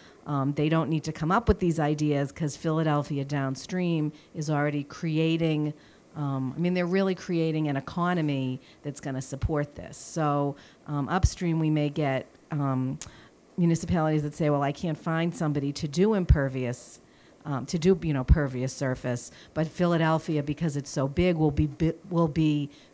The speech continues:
building, um, an economy and building a,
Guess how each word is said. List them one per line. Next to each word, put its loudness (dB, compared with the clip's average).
building, 0
um, -2
an 0
economy 2
and -2
building -2
a, -2